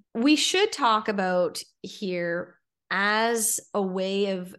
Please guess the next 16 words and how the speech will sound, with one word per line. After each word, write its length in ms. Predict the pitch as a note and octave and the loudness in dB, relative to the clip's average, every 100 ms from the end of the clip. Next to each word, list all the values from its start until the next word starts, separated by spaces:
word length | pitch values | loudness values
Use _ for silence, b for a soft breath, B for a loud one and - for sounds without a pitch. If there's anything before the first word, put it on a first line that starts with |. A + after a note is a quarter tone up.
| - | -8
of 220 | F#3+ F3 | -6 -6
bringing 440 | F#3 F#3+ G3 F#3+ | -6 -4 -2 -4
in 220 | F#3+ F#3 F3+ | -4 -6 -6
ethics, 500 | F3+ - F#3+ - - | -6 -6 -8 -6 -4
Nadine, 540 | G3+ G#3 G3+ G#3 G#3+ b b b b - | -2 0 0 -2 -4 b b b b -4
is 220 | A3 G#3+ | -2 -2
talk 380 | - B3+ A#3+ C#4 | -4 -4 -4 -4
about 400 | D4+ B3 A3 A3+ | -4 -2 -2 -2
something 800 | - - G3+ - G#3 G3+ G3+ G3 | -4 -4 -6 -6 -6 -4 -6 -6
that 160 | G3 - | -6 -6
you 180 | F#3+ G3+ | -4 -6
found 380 | G3 F#3+ F#3 F#3 | -4 -6 -6 -6
on 480 | F#3 F3+ F3+ F3+ F3+ | -4 -4 -2 -4 -4
Anna 420 | F3 - F3+ F3+ | -6 -6 -6 -4
Blake's, 520 | F3 F3+ F3 - - - _ _ _ _ _ | -2 -2 -2 -2 -4 -4 _ _ _ _ _
uh, 340 | - F3 E3+ | -8 -4 -6